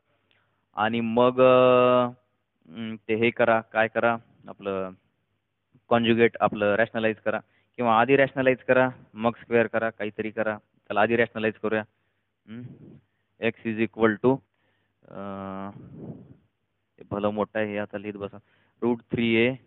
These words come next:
plus two B, हं? plus या ठिकाणी थ्री ए मायनस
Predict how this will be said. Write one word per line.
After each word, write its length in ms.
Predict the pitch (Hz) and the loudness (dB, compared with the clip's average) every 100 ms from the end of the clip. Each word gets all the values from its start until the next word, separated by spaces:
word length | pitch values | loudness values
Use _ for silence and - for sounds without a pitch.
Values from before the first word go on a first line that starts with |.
| - _ _ _ _ _ _ | -20 _ _ _ _ _ _
plus 380 | - 110 113 110 - - - 120 | -6 2 4 2 -2 -20 -8 -2
two 200 | 113 104 | 0 0
B, 280 | 107 123 - _ _ _ _ 101 | 0 0 -4 _ _ _ _ -16
हं? 200 | 110 135 _ _ _ _ _ _ _ _ _ _ _ _ _ - _ _ | -16 -16 _ _ _ _ _ _ _ _ _ _ _ _ _ -20 _ _
plus 600 | - 113 117 110 - - | -4 2 2 0 -10 -8
या 160 | 107 110 | 0 0
ठिकाणी 580 | 113 101 107 107 117 123 - _ _ _ _ _ _ _ _ _ _ _ _ _ _ _ _ _ _ _ | 0 -6 -4 -4 -6 -6 -14 _ _ _ _ _ _ _ _ _ _ _ _ _ _ _ _ _ _ _
थ्री 200 | 113 113 | -4 0
ए 180 | 113 113 | 0 0
मायनस 520 | 107 104 104 110 | -2 -2 -2 -4